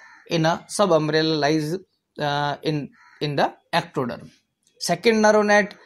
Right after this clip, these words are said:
uh, is more diff-, diffuse with smaller nerve cell in the endoderm of both subumbellar or exumbellar. That is a sense organ,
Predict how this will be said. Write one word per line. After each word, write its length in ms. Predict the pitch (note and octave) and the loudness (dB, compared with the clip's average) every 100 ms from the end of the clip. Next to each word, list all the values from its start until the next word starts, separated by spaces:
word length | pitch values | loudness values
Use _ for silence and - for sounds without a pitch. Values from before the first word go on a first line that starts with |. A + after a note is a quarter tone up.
| _ _ - | _ _ -4
uh, 180 | - - | 0 2
is 180 | F#3+ D#3 | 2 2
more 300 | D#3 G3 A3 | 4 6 6
diff-, 300 | F3 - - | 4 -2 -8
diffuse 600 | D#3+ D#3 A#3 G#3+ C#3+ - - _ - | -6 0 4 6 4 0 -18 _ -2
with 280 | F3+ D3+ | 0 0
smaller 600 | D3+ - F#3 F#3 G#3 A3 - - _ - | -6 -2 2 6 6 4 -2 -20 _ 0
nerve 280 | D#3+ F#3+ | 2 2
cell 300 | F#3+ G3+ B3 - _ _ - | 4 4 4 -2 _ _ -2
in 220 | E3+ F3 | 0 4
the 260 | E3+ E3 - _ - - - - | 4 4 -2 _ -20 -20 -20 -4
endoderm 580 | D#3+ F3 G#3 G3 G3+ A3 - | 0 4 6 6 4 2 0
of 220 | D3+ D3+ | 0 0
both 460 | D#3 E3+ G#3+ A3 - - - | 2 4 4 2 -14 -20 -12
subumbellar 840 | - F3+ E3 E3+ E3+ F3+ G3 - | -2 -2 0 0 2 4 2 2
or 100 | D#3+ | 0
exumbellar. 720 | C#3 C3+ - B2 A#2+ A2+ G2 - - - _ _ _ _ _ _ - _ _ _ _ _ _ _ _ _ _ - | -2 -4 -4 -4 -4 -4 -6 -12 -20 -20 _ _ _ _ _ _ -20 _ _ _ _ _ _ _ _ _ _ -4
That 160 | F#3 | 2
is 120 | G#3 G3+ | 4 4
a 60 | |
sense 300 | - F3+ F#3 | 0 -2 0
organ, 360 | F#3 F3+ G3+ | 0 0 -2